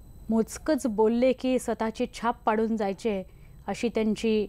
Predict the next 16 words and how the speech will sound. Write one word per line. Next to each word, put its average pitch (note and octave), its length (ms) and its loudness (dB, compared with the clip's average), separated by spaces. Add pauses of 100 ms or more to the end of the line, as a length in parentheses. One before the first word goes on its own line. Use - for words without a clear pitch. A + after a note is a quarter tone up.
(720)
शैली A3 400 2
होती, A#3 280 2
असं G3 200 -2
त्यांचं G#3+ 260 -4
व्यक्तिमत्व A3 680 0
होतं. F#3+ 180 -4
प्रचंड E4 760 0
अभ्यासू B3 840 0 (1000)
असंच C4 520 -2 (1160)
अरुण A3+ 240 2
जेटलींविषयी A3+ 760 0
म्हणावं G#3 400 0
लागेल. F#3+ 340 -2 (1700)
त्यामुळे G#3+ 460 2 (880)
त्यांच्या G3 580 0 (3000)
केंद्रीय A3 640 2